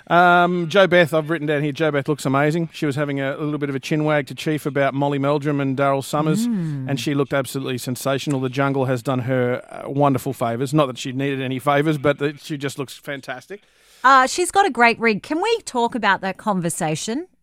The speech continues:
Speaker 1: Yes.
Speaker 2: Okay, so she copped a bit of flack for, basically, she was having a chat with Chief and, uh, they were talking about Hey Hey It's Saturday back in the day and how Daryl Summers always wants to try and bring it back, which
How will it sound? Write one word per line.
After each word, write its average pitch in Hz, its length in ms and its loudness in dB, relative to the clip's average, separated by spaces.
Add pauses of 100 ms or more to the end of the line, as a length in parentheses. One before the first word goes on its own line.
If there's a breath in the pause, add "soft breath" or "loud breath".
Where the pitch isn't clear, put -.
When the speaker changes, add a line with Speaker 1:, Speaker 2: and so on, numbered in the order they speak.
(400)
Speaker 1:
Yes. 240 360 0 (400)
Speaker 2:
Okay, 175 320 0
so 214 420 0 (520 loud breath)
she - 320 -4
copped 349 320 0
a 262 60 -6
bit 254 100 -2
of 208 80 -2
flack 180 560 0
for, 175 640 0
basically, 220 640 0
she - 180 -10
was 180 100 -8
having 262 220 -2
a 208 40 -4
chat 185 240 -4
with 165 80 -8
Chief 165 460 -4
and, 156 440 -2
uh, 147 420 -4
they 160 100 -4
were 160 60 -6
talking 202 280 -4
about 156 200 -2
Hey 190 160 -4
Hey 160 200 -2
It's - 100 -6
Saturday 160 380 -4
back 147 240 -6
in 160 60 -4
the 151 60 -2
day 147 360 -6
and 143 100 -8
how 156 160 -8
Daryl 160 380 -6
Summers 143 340 -4
always 139 320 -8
wants 135 260 -12
to 147 120 -12
try 139 240 -12
and 139 100 -8
bring 143 180 -6
it 123 120 -12
back, - 260 -4
which - 300 -6